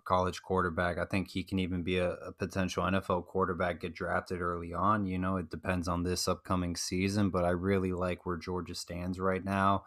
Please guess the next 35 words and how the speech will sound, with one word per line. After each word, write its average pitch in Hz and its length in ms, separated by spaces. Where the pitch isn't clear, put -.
And 87 100
I, 87 140
I 92 120
think 95 300
this - 220
is 90 120
their 90 120
year, 87 260
right? 95 320
<laughs> - 40
I 120 140
mean, 117 240
it, 110 180
it's 113 140
about 110 340
time. 101 160
I 98 60
think 113 180
culturally, 107 640
you 101 400
know, 95 100
for 101 180
quite 107 280
a 98 40
while, 92 360
it's - 180
been 95 200
trying 98 340
ever 92 160
since 95 300
Mark 87 260
Richt, 117 460
you 98 120
know, 92 160
throughout 95 380